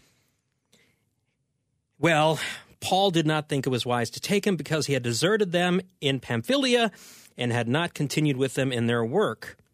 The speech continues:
Okay. Paul was disappointed in Mark for getting cold feet and backing out. Barnabas,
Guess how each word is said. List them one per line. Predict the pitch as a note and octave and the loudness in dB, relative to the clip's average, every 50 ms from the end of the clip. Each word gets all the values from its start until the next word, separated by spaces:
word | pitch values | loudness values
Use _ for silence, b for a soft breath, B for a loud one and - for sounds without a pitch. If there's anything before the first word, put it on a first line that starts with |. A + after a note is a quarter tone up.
| _ _ _ _ _ _ _ _ _ _ _ _ _ _ - - | _ _ _ _ _ _ _ _ _ _ _ _ _ _ -16 -12
Okay. | B2 B2 A2 - A#2+ F#2+ E2+ - - - _ _ _ _ b b b b b b b _ | -12 -12 -10 -10 -10 -10 -12 -14 -18 -20 _ _ _ _ b b b b b b b _
Paul | - D#3 D3+ D#3+ F3 | -2 0 0 0 0
was | F3 D#3 B2+ | 0 -2 -2
disappointed | - D#3 C3+ - C#3 - C3+ B2 A2+ G#2+ A2+ G#2 - - | -2 -4 -4 -4 -6 -6 -6 -6 -4 -4 -6 -8 -8 -8
in | A2+ G#2+ G2 F#2 | -10 -10 -10 -10
Mark | F#2 G2+ G2+ G2 F2 F2 - - | -10 -8 -6 -6 -8 -8 -10 -14
for | - - G2+ F#2 F2+ F2 - _ | -12 -12 -10 -10 -10 -12 -10 _
getting | - G#2 G2+ F#2+ G2 | -8 -8 -8 -8 -10
cold | - - A2+ G#2 G#2 G2 - | -8 -8 -8 -8 -8 -8 -10
feet | - G#2+ G2 G2 F#2+ | -8 -8 -8 -8 -10
and | F2+ F#2 F2 | -12 -10 -6
backing | G#2 G2+ F#2+ F#2 - G2+ F#2+ E2+ | -4 -4 -4 -4 -6 -10 -12 -12
out. | D#2+ D#2 - - - _ _ _ _ _ _ _ _ _ _ _ _ _ _ _ _ _ _ _ _ - | -12 -14 -14 -18 -20 _ _ _ _ _ _ _ _ _ _ _ _ _ _ _ _ _ _ _ _ -16
Barnabas, | G#2+ - C3 D#3 F3 F3+ E3+ E3+ F3 F3 D3 - - - b | -8 -6 -4 -2 -2 -2 0 0 0 0 0 -2 -2 -4 b